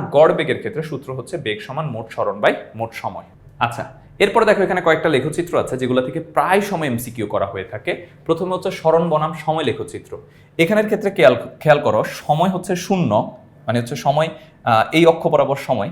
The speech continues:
আর এই অক্ষ বরাবর সরণ। এখন একটা জিনিস একটু খেয়াল করে দেখো, এই যে গ্রাফটা দেখানো হয়েছে, এই গ্রাফে দেখো সরণের মান কিন্তু বাড়েও নাই, কমেও নাই। বাড়লে এরকম হয়ে যেত, কমলে এরকম হতো, এরকম কোনো পরিবর্তন হয় না, এরকম একটা স্ট্রেট রেখা পাওয়া গেছে, তার মানে সরণ ঘটেনি।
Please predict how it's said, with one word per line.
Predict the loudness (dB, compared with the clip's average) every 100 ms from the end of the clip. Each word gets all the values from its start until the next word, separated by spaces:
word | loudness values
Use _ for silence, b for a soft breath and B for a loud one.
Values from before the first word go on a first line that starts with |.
| -6 -2
আর | 0
এই | 0
অক্ষ | -2 -4
বরাবর | 0 2 2 0
সরণ। | 2 4 4 2 B B
এখন | -2 0
একটা | 2 0
জিনিস | 0 -4
একটু | -4 -8
খেয়াল | 4 4 4
করে | 0 0
দেখো, | -2 -2 -6 -6 -2
এই | 0
যে | 0
গ্রাফটা | 2 4 2 2 0
দেখানো | 0 -2 -4
হয়েছে, | -6 -8 -10 -12 -16 -16 b b
এই | -2 4
গ্রাফে | 6 4 4
দেখো | 2 2 -6
সরণের | 0 0 2 0
মান | -2
কিন্তু | -4 -8
বাড়েও | 0 4 4 2
নাই, | 0 -2
কমেও | -2 -2 -4
নাই। | -6 -12 B B 6
বাড়লে | 6 6
এরকম | 2 2 -2
হয়ে | -2 0
যেত, | 0 -2
কমলে | 0 0 2 2
এরকম | 2 -2 -6
হতো, | -10 -14 -16 _ 2
এরকম | 2 2
কোনো | -4 -4
পরিবর্তন | -6 -6 -6 -8
হয় | -8 -6
না, | -4
এরকম | -4 -6
একটা | -6 -6
স্ট্রেট | -8 -6 -4 -4 -4 -4
রেখা | -2 0
পাওয়া | 2 2
গেছে, | -2 -2
তার | 0 0
মানে | -2 -8
সরণ | -2 2 2 0 -4
ঘটেনি। | 2 4 4 0 -4